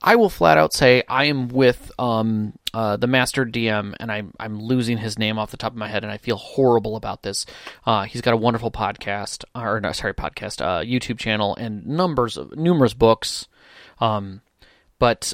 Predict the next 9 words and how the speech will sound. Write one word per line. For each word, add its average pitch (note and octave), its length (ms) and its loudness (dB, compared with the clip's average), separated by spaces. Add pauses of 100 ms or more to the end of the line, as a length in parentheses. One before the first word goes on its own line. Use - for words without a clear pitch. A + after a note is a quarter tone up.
um, G#2+ 520 -2 (640)
he, G#3+ 840 -4
uh, G2+ 640 0
Guy C#3+ 300 6
is B2 120 0
his A2+ 140 -6
first - 260 -6
name. - 180 -16 (520)
Um, A#2 480 2